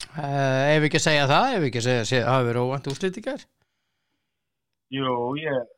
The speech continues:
Speaker 2: það sé ekki margir sem að hafi reiknað með sigri Njarðvíkur í, í leiknum við Hauka.
Speaker 1: Nei,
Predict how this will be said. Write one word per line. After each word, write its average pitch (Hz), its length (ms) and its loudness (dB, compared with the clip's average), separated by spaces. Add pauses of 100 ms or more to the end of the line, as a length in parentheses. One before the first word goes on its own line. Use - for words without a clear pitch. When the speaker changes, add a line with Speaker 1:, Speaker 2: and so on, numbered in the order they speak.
(120)
Speaker 2:
það 127 240 -10
sé 135 220 -2
ekki 127 240 -8
margir 139 400 -2
sem 131 240 -2
að 120 80 0 (400)
hafi 139 240 2
reiknað 147 400 0
með 151 200 4 (1000)
sigri 147 400 0 (140)
Njarðvíkur 147 580 0
í, 131 120 2 (1300)
í 120 80 2
leiknum 139 320 4
við 131 80 6
Hauka. 156 440 4
Speaker 1:
Nei, 156 360 0